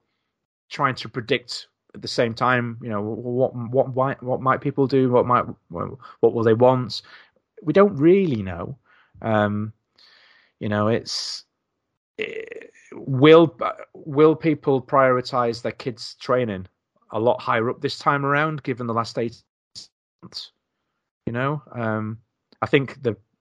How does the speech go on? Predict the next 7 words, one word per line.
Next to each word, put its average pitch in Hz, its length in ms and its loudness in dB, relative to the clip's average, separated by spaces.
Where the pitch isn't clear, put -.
the 120 80 -2
whole 120 180 4
covid 127 280 2
situation 104 500 -2
has 110 240 -4
helped - 600 0
to - 80 -4